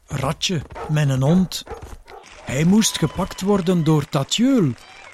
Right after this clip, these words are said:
om haar daar te laten voor mijn opvolger.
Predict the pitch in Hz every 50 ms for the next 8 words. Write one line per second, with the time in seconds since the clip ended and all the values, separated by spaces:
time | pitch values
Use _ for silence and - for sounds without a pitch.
0 | - - - - 180 170 160 127 107 127 135 151 190 196 147 165 151 151 139 -
1 | - - 151 135 127 120 117 131 143 - 202 202 185 127 131 143 139 131 127 127
2 | 120 127 131 156 170 - - - 135 - - - - 120 120 117 110 - 113 -
3 | - -